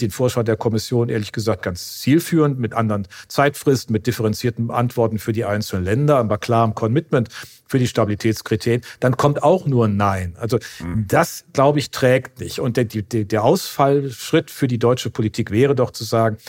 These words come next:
Speaker 1: wir haben jetzt gelernt, was wir tun müssen. Wir haben in Deutschland auch viele Dinge verändert. Ne? Nimm mal den Klima-
Speaker 2: Mhm.
Speaker 1: und Transformationsfonds, ist ja auch nichts anderes als einen solchen Fonds auf deutschem Niveau. Deutschem, das ist auch nicht gedacht in der Schuldenbremse, aber wir machen es und tun so, als sei es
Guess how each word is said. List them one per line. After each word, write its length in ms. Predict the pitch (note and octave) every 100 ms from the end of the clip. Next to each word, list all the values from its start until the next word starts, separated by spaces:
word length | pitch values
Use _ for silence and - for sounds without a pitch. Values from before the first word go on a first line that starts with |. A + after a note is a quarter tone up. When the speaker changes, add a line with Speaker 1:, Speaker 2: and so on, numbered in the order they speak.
| -
Speaker 1:
wir 100 | -
haben 60 | A#2+
jetzt 140 | A#2+ -
gelernt, 460 | A2 G#2+ A#2+ D3+
was 160 | B2 -
wir 100 | G#2+
tun 280 | - F#3+ G3
müssen. 220 | - D3+
Wir 40 |
haben 100 | A2
in 80 | F#2
Deutschland 400 | G2+ D#3 - D#3+
auch 60 | C#3
viele 240 | - C#3+
Dinge 220 | C3+ C3+
verändert. 500 | - B2+ B2 B2+ B2 - - -
Ne? 140 | C3 D#3+
Nimm 140 | D3
mal 100 | D#3+
den 240 | C3+ B2+ B2+ - -
Klima- 240 | A2 G2+ C#3+
Speaker 2:
Mhm. 40 |
Speaker 1:
und 60 | C3
Transformationsfonds, 1040 | C3 B2 A#2+ A2 - E3+ G3+ - B2 A#2
ist 40 | B2+
ja 60 |
auch 60 | D3
nichts 180 | C#3+ -
anderes 380 | A#2 B2 C3+ C3
als 140 | A#2+
einen 100 | A#2
solchen 400 | G#2+ B2+ C#3 D3 -
Fonds 280 | - B2+ A#2+
auf 40 |
deutschem 360 | - A2+ A2+ C#3
Niveau. 420 | C#3+ D#3 D#3+ - - _ _ _ _
Deutschem, 400 | G2+ G2 - B2 G#2+
das 140 | A#2
ist 180 | A2+ -
auch 260 | A#2 - -
nicht 200 | C#3 -
gedacht 380 | B2+ G#2+ G2 -
in 100 | G#2+
der 80 |
Schuldenbremse, 640 | G2+ A#2+ G#2+ G2 G#2 G#2+ G#2
aber 120 | G#2
wir 60 | G2+
machen 300 | A2 C#3 C#3+
es 140 | A2+
und 100 | G2+
tun 220 | C3+ C3+
so, 100 | B2
als 180 | A2 G#2+
sei 140 | A#2
es 160 | A2+ -